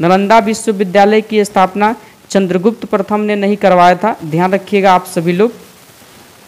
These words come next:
इसकी स्थापना कुमारगुप्त ने करवाया था, आप सभी लोग ध्यान रखिएगा। तो पहला कथन बिल्कुल गलत है। आगे देखिए, नालंदा विश्वविद्यालय को ग्यारह सौ निन्यानवे में तुर्की शासक बख्तियार खिलजी ने नष्ट करवा, यानी कि नष्ट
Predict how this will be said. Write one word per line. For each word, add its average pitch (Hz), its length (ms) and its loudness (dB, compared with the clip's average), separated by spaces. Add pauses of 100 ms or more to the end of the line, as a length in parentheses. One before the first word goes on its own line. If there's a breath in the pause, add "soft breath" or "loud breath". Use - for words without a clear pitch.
(160)
इसकी 208 380 -2
स्थापना 208 440 0
कुमारगुप्त 196 720 2
ने 208 140 4
करवाया 190 400 6
था, 190 160 -2
आप 190 180 2
सभी 180 240 0
लोग 180 180 2
ध्यान 170 220 2
रखिएगा। 185 340 0
तो 202 140 -2
पहला 165 320 2
कथन 185 380 -2
बिल्कुल 156 320 0
गलत 151 300 2
है। 208 140 0 (440 loud breath)
आगे 180 240 4
देखिए, 220 320 0
नालंदा 202 440 4
विश्वविद्यालय 190 880 2
को 220 240 4 (280)
ग्यारह 175 380 4
सौ 196 160 -2
निन्यानवे 185 420 4
में 208 200 2
तुर्की 190 420 0
शासक 190 520 0
बख्तियार 170 580 2
खिलजी 180 380 2
ने 185 160 4
नष्ट 170 460 0
करवा, 175 340 4
यानी 165 320 2
कि 170 160 2
नष्ट 190 440 2